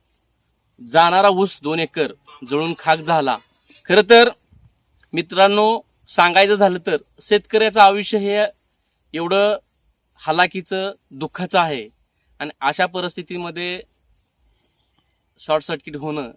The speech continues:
आणि उभा असणारा जाणारा दोन एकर ऊस जळणं, खरं तर एखाद्या पिकाला आपल्या मुलाप्रमाणे त्या शेतकऱ्यानं जपलेलं असतं आणि तोंडचा घास जसा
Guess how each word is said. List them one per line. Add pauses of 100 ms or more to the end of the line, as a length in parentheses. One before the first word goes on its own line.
(120)
आणि
उभा
असणारा
जाणारा
दोन
एकर
ऊस
जळणं, (520)
खरं
तर (1700)
एखाद्या
पिकाला (280)
आपल्या
मुलाप्रमाणे
त्या
शेतकऱ्यानं
जपलेलं
असतं (160)
आणि (680)
तोंडचा
घास (880)
जसा